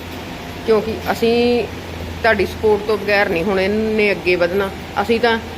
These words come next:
ਚੰਗੇ ਟੀਕੇ ਭਰਾ ਕੇ ਚੰਗੇ ਪਸ਼ੂ ਖੜੇ ਕਰ ਸਕਦੇ ਹਾਂ। ਜੇ ਸ਼ੁੱਧ ਕ-, ਚੀਜ਼ ਤੁਸੀਂ ਖਰੀਦੋਗੇ ਤਾਂ ਸ਼ੁੱਧ ਵਿਕੂਗੀ, ਨਹੀਂ ਤਾਂ ਤੀਹ ਚਾਲੀ ਰੁਪਏ ਦੁੱਧ ਵੀ ਨਕਲੀ ਬਣੀ ਜਾਂਦਾ ਵਾ ਤੇ ਪਨੀਰ ਵੀ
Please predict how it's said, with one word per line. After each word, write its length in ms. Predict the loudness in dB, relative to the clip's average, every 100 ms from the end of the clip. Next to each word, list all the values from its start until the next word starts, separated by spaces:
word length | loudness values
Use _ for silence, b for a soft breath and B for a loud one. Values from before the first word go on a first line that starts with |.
| -10 -10 0
ਚੰਗੇ 260 | 2 4 4
ਟੀਕੇ 300 | 2 0 0
ਭਰਾ 220 | 4 2
ਕੇ 120 | 2
ਚੰਗੇ 280 | 0 2 0
ਪਸ਼ੂ 320 | 0 -2 -2 0
ਖੜੇ 180 | 2 2
ਕਰ 160 | 0 -2
ਸਕਦੇ 300 | -6 -6 -6
ਹਾਂ। 80 | -6 -8 -12 -12 -12 -12 -12 -10 -4
ਜੇ 140 | 2 2
ਸ਼ੁੱਧ 340 | 4 2 2
ਕ-, 180 | 0 0 -2 -4
ਚੀਜ਼ 240 | -2 -2
ਤੁਸੀਂ 240 | 2 0 0 -2
ਖਰੀਦੋਗੇ 560 | 0 0 4 4 4
ਤਾਂ 120 | 2 2
ਸ਼ੁੱਧ 300 | 2 2 2
ਵਿਕੂਗੀ, 480 | 2 0 -2 -2 -6 -10 -12 -12 -12 -12 -6 0
ਨਹੀਂ 120 | 2
ਤਾਂ 120 | 2
ਤੀਹ 240 | 0 -2
ਚਾਲੀ 240 | 4 4 4
ਰੁਪਏ 280 | 2 2 2
ਦੁੱਧ 260 | 2 2
ਵੀ 120 | 2
ਨਕਲੀ 420 | 4 2 2 0 -2 -8 -4
ਬਣੀ 200 | 2 2
ਜਾਂਦਾ 360 | 2 2 2 2
ਵਾ 140 | 2 -4 -12 -12 -10 -10 -4
ਤੇ 80 | -4 -4 -8 -8 -6 0
ਪਨੀਰ 340 | 2 4 4
ਵੀ 160 | 2